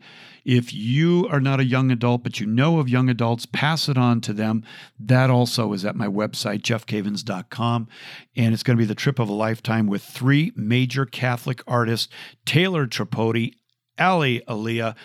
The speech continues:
Brother Isaiah, major concerts in Galilee, major concerts, con-, concerts in, in, in Jerusalem. And we're gonna have Mass at all these places, tremendous teaching. And it's gonna be a theme of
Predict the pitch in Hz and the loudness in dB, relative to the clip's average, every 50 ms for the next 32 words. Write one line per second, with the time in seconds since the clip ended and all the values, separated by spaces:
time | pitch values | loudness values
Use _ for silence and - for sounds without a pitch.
0 | - _ - - - - 110 123 165 170 175 175 160 139 131 - - 117 110 110 | -18 _ -14 -14 -10 -4 0 2 2 2 2 2 2 0 0 0 -2 -2 -2 -2
1 | - - 113 113 110 110 110 107 - - - - _ - 110 110 127 147 160 165 | -2 -2 -2 -2 -2 -2 -4 -4 -8 -12 -20 -18 _ -4 -2 2 2 4 4 4
2 | 170 151 123 131 127 - - 117 113 110 110 98 - 120 113 - - 110 107 101 | 2 2 2 0 0 0 0 -2 -2 -2 -2 -2 -4 -6 -6 -6 -6 -8 -6 -6
3 | 98 107 104 110 110 110 110 110 110 110 104 - - - _ - 110 117 139 151 | -4 -4 -2 -2 -2 -2 -2 -2 -2 -4 -4 -8 -12 -14 _ 0 2 4 4 6
4 | 165 170 147 123 127 117 - - 107 110 107 101 - 110 107 101 - - - _ | 4 4 2 2 0 0 -2 -2 -4 -4 -4 -4 -4 -6 -6 -6 -8 -12 -16 _
5 | - - 123 117 107 - _ - - 120 123 117 - 120 113 - - 110 101 - | -10 -8 -6 -6 -6 -10 _ -10 -6 -6 -6 -4 -6 -6 -8 -6 -6 -8 -8 -8
6 | - - - - - - 120 107 - - - 123 117 117 107 110 110 101 113 117 | -12 -18 -20 -20 -8 -4 -2 -2 -2 -2 0 0 0 2 0 0 0 2 0 0
7 | 117 - - 117 104 110 113 113 110 110 - - - - - - - _ _ - | 0 0 -2 0 2 2 2 2 2 0 -4 -12 -18 -18 -18 -20 -20 _ _ 2
8 | 127 123 123 120 117 113 107 101 113 113 110 104 110 107 101 98 101 98 82 92 | 4 6 6 6 6 4 2 2 0 0 0 0 -2 -4 -4 -4 -6 -6 -4 -4
9 | 98 104 104 104 101 104 - - - 107 101 101 101 101 101 92 - - - - | -2 -2 -2 -2 -4 -4 -4 -4 -4 -4 -4 -4 -4 -4 -6 -6 -6 -6 -6 -6
10 | 101 98 92 - 107 95 - - - - 98 98 104 110 113 120 117 110 107 - | -4 -4 -4 -6 -6 -8 -8 -8 -6 -4 -2 0 0 2 2 2 2 2 0 -4
11 | - - - 107 104 - - 110 110 110 110 110 - - - - - - _ - | -4 -4 -4 -2 -2 -2 -2 -2 -2 -4 -4 -6 -10 -18 -20 -20 -20 -20 _ -4
12 | 131 123 117 113 110 110 110 107 - 123 117 113 104 107 107 104 104 101 - - | -2 -2 0 0 -2 -4 -6 -6 -6 -6 -4 -4 -4 -4 -4 -4 -6 -8 -12 -6
13 | - 143 135 131 127 127 120 107 104 104 - - | -2 0 2 2 4 2 2 0 -2 -4 -8 -12